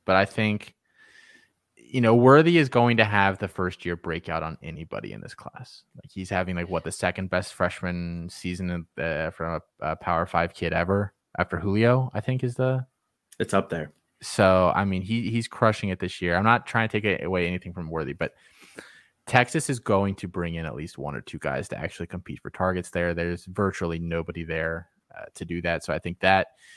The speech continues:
Speaker 1: he, he takes a bit of a hit on that. Um, and I think more competent Q B play, like, helps the team, but hurts his market share.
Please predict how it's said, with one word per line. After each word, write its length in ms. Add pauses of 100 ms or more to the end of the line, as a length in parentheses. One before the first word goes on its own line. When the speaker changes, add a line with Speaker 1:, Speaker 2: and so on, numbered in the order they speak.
(160)
Speaker 1:
he, 120
he 200
takes 240
a 40
bit 120
of 80
a 60
hit 180
on 140
that. 420 (380)
Um, 260
and 100
I 60
think 320 (120)
more 460
competent 600
Q 220
B 220
play, 560 (100)
like, 200
helps 480
the 100
team, 640
but 100
hurts 640 (300)
his 220
market 480
share. 440